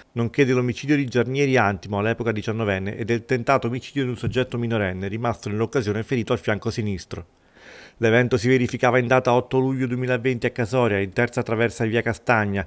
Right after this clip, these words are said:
comunemente nota come Parco Smeraldo, e sin dalle prime attività investigative la vicenda ha presentato agli inquirenti i classici tratti di un agguato connotato dal carattere mafioso.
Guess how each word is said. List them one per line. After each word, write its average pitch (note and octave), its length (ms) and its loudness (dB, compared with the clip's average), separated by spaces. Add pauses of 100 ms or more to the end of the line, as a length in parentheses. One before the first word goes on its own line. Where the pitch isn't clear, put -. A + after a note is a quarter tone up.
comunemente B2 540 0
nota A#2+ 240 0
come A#2 220 -4
Parco C3 300 0
Smeraldo, G2 540 0 (200)
e A#2 80 -2
sin A#2+ 200 -2
dalle A#2 200 2
prime C3 180 -2
attività A#2+ 320 -2
investigative G#2+ 720 -2
la G#2+ 100 0
vicenda A#2 420 -2
ha - 20 -8
presentato A2+ 540 -2
agli G2+ 120 -4
inquirenti G#2+ 600 -2 (160)
i A#2+ 100 -2
classici B2+ 420 0
tratti B2 280 0
di A2+ 80 -6
un A2 80 -6
agguato A2 460 0
connotato A#2 480 -2
dal G#2+ 160 0
carattere G#2+ 420 2
mafioso. G2+ 560 -2